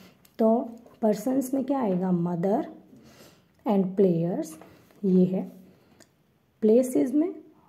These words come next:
office and field, office ये है और field ये है। एनिमल्स में क्या आएगा? कैट, ये यहाँ लिख दिया हमने।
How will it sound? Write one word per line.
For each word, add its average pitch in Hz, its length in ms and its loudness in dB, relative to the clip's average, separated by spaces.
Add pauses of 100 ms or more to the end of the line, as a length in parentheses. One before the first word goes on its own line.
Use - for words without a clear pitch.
office 196 540 -2 (720)
and 175 160 0
field, 180 520 -2 (420)
office 190 360 -6
ये 208 120 0
है 277 160 -4 (240)
और 185 120 -4
field 180 380 -4
ये 220 200 0
है। 151 160 -6 (640)
एनिमल्स 240 500 2
में 247 100 0
क्या 247 160 -4
आएगा? 226 260 -4 (720)
कैट, 196 520 -4 (500)
ये 208 200 4
यहाँ 180 220 0
लिख 170 120 -6
दिया 202 240 -4
हमने। 240 240 -2